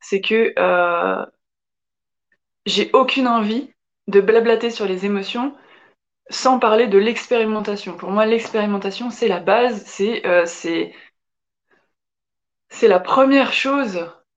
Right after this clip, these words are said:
euh, qui est, qui va vraiment être un levier, en fait. Et je dis pas qu'il n'y a pas besoin parfois de comprendre, tiens, ben, c'est quoi les émotions, c'est quoi la sensibilité, il y a quel genre d'émotion.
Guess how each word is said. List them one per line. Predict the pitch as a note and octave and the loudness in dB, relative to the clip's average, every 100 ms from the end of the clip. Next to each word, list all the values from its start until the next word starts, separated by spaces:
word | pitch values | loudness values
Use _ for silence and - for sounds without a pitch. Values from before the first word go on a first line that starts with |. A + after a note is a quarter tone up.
| - | -8
euh, | F#3+ F3+ F3 E3+ | -4 -2 -2 -4
qui | - G3+ | -6 -8
est, | G3+ _ _ | -8 _ _
qui | - G3 | -8 0
va | G3 F#3+ | 2 2
vraiment | F#3+ A#3 B3 | 0 0 0
être | A#3+ A3 G#3+ | 0 -2 -2
un | G3+ | 0
levier, | G3 G3+ F#3 | 0 0 -2
en | D#3+ | -4
fait. | E3 - - | -10 -6 2
Et | G3 | 2
je | G#3 | 2
dis | G#3+ | 0
pas | C4+ C4+ | 2 2
qu'il | A#3 A#3 A#3 G#3 | 4 4 6 4
n'y | |
a | F#3 | 4
pas | G#3+ | 2
besoin | G#3+ G#3+ A#3+ | 0 -2 -2
parfois | A3 - A#3 | -4 -2 -2
de | - | -2
comprendre, | F#3 A3 - A#3 A#3+ A#3 F#3+ | -6 -10 -4 0 0 0 -4
tiens, | F#3 - A3 A3 | -8 -6 -4 -2
ben, | F#3 | -2
c'est | F3+ F#3+ | -4 -6
quoi | - G#3+ A3 G3+ | 0 2 4 2
les | F3+ | 0
émotions, | F#3+ G#3+ - A#3 A#3 A#3 A3+ | -4 -4 -4 -4 -2 -2 -4
c'est | G3 | -6
quoi | G#3 | -2
la | G3 | -2
sensibilité, | F#3+ G3 G3+ G3+ G#3+ G#3+ | -2 -8 -10 -8 -6 -2
il | A#3 | 0
y | |
a | F3+ | 0
quel | G3 F#3+ | 0 0
genre | G#3 G#3+ | 2 2
d'émotion. | G#3+ A3 - A#3+ | 2 0 -2 -2